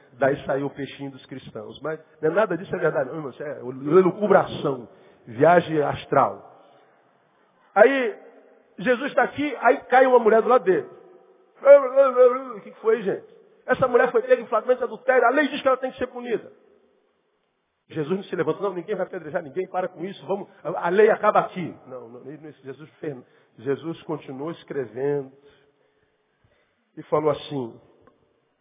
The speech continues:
"É o que está escrito?" É. Então, como quem diz, apedrejem-na. Eu imagino a cena como que alguém já pegando pedra na mão. Peraí, antes,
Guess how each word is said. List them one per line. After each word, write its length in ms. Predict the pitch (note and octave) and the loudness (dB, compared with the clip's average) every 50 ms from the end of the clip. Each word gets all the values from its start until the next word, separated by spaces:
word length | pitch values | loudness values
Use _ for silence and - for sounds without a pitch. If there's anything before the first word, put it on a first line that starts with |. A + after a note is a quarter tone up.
| _ _ _ _ _ _ _ _ _ _ _ _ _ _ _ - | _ _ _ _ _ _ _ _ _ _ _ _ _ _ _ 2
"É 80 | E3+ | 2
o 60 | E3+ E3+ | 2 2
que 60 | - | 2
está 100 | - E3 | -4 -6
escrito?" 420 | - - - A3+ F4 G#4+ - - - _ _ _ _ _ _ _ | -6 -6 -8 -6 -6 -6 -8 -12 -20 _ _ _ _ _ _ _
É. 40 | - - _ _ _ _ _ _ _ _ _ _ _ _ | -20 -20 _ _ _ _ _ _ _ _ _ _ _ _
Então, 200 | - G3+ F#3+ - _ _ _ _ _ _ _ _ _ _ _ _ _ _ _ _ _ _ _ _ _ _ _ _ _ _ _ _ _ _ _ _ _ _ _ _ _ _ _ _ _ _ _ _ _ _ _ _ _ _ _ | -12 -12 -12 -12 _ _ _ _ _ _ _ _ _ _ _ _ _ _ _ _ _ _ _ _ _ _ _ _ _ _ _ _ _ _ _ _ _ _ _ _ _ _ _ _ _ _ _ _ _ _ _ _ _ _ _
como 200 | - D3+ D#3+ - | -12 -12 -10 -6
quem 140 | E3+ D#3 | -6 -6
diz, 240 | C#3+ C#3+ E3 D#3 - | -4 -4 -6 -4 -2
apedrejem-na. 720 | D#3 D3 - G#3 G#3+ F#3 F#3+ G#3+ A#3 G#3 F#3+ D#3+ A#2 - - - - - - - _ _ - _ _ _ _ _ _ _ _ _ _ _ _ _ _ _ _ _ _ _ _ _ _ _ _ _ _ _ _ _ _ _ _ _ _ _ _ _ _ _ _ _ _ _ - | -4 -2 -2 -2 -2 6 8 8 8 8 6 0 -4 -6 -12 -16 -20 -20 -20 -20 _ _ -20 _ _ _ _ _ _ _ _ _ _ _ _ _ _ _ _ _ _ _ _ _ _ _ _ _ _ _ _ _ _ _ _ _ _ _ _ _ _ _ _ _ _ _ 4
Eu 100 | F#3+ A#3+ | 4 6
imagino 440 | B3+ B3+ A#3 G3 C#3+ F3+ B3 B3 A3 | 6 6 4 4 2 0 0 0 0
a 60 | F3 - - | 0 0 -2
cena 180 | - G3+ E3 F#3+ | -4 -4 -4 -4
como 180 | - G3+ G3 - | -4 -6 -8 -2
que 100 | - F3+ | -2 -2
alguém 200 | E3+ E3 F3 D#3+ | -2 -2 -4 -6
já 80 | F3+ | -6
pegando 320 | - F#3 F3+ D#3+ E3 F3 D#3+ | -6 -6 -6 -6 -6 -10 -8
pedra 240 | - D#3 D3+ D3 | -4 -4 -4 -2
na 100 | D3 C#3+ | -4 -6
mão. 300 | C3+ D3+ E3 F#3 F#3+ F#3+ - - - _ _ _ D3 D#3+ D#3 - | -6 -4 -4 -4 -4 -6 -14 -20 -20 _ _ _ -10 -10 -10 -2
Peraí, 240 | - F3 F#3 D3+ A2+ - - - - - _ - | -2 0 0 0 -4 -6 -14 -20 -20 -20 _ -2
antes, 460 | G3 A#3+ C4 A3 - - - A2+ | -2 0 0 -2 -6 -12 -20 -20